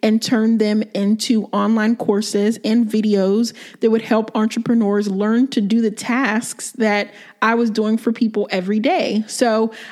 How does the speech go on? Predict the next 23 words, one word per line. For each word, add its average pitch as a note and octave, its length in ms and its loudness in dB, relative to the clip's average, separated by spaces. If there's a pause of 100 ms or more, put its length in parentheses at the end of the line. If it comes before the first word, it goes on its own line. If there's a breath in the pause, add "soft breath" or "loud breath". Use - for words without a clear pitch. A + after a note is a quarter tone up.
(100)
I A#3 180 2
used B3 400 0
those C4 220 0
skills A#3 480 0
in A3+ 140 0
a A3+ 40 2
completely A#3+ 520 0
different A3 340 -2
way G3+ 440 2
to A3+ 380 0
satisfy G#3 1000 -2 (420 loud breath)
the G#3+ 300 0
same A#3 400 0
need A3 560 2
I G#3 140 0
had G3+ 400 -2
for G#3+ 160 0
building G#3 480 0
out G3+ 260 -2
that F#3+ 180 -6
stream G#3 520 -2
of G3 120 -4
freelance G3 720 -4